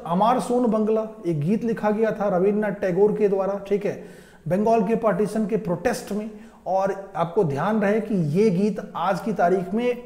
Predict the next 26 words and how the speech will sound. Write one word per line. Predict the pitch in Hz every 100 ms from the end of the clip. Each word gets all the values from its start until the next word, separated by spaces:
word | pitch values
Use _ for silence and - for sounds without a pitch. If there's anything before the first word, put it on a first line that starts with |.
| 131 117 110 160
बांग्लादेश | 170 208 214 202 190
का | 202
national | 170 156 185 156
song | 127 117
है, | 110 - - - - _ -
ठीक | 185 165
है, | -
राष्ट्रगान | 147 175 - 185 160 185
है | 175 180
अमार | 160 156 170
सोन | 165 175 151
बंगला, | 147 185 247 - - - -
जो | 202
उसी | 240 - 285
समय | - 208 185
लिखा | 175 -
गया | 165 175 175
था | - 247 175
at | 160
the | 175
time | 180 190
of | 180 151
the | 147
partition | 143 147 190 196 214 214 - - 151
during | 180 208
the | 196